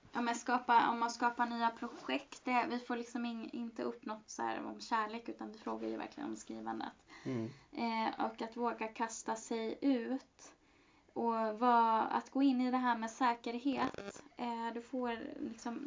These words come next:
Speaker 1: du får drottning, du får flera drottningar här. Ehm, du får både drottningen i mynt och drottningen i svärd. Som ju handlar, det här är väldigt, eh, självständig energi. Att vara i självständighet,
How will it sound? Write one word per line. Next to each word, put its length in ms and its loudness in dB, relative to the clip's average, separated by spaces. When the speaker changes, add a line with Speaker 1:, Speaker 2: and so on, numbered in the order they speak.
Speaker 1:
du 80 -6
får 160 -2
drottning, 1000 0
du 100 -4
får 120 -2
flera 400 2
drottningar 600 2
här. 340 -4
Ehm, 800 -4
du 80 -10
får 140 -2
både 320 4
drottningen 500 0
i 40 -2
mynt 340 -6
och 60 -8
drottningen 580 -6
i 180 -6
svärd. 680 2
Som 280 -4
ju 140 0
handlar, 680 6
det 180 2
här 300 6
är 60 0
väldigt, 460 0
eh, 60 -10
självständig 1200 -2
energi. 760 0
Att 260 -6
vara 320 2
i 100 -6
självständighet, 1300 -2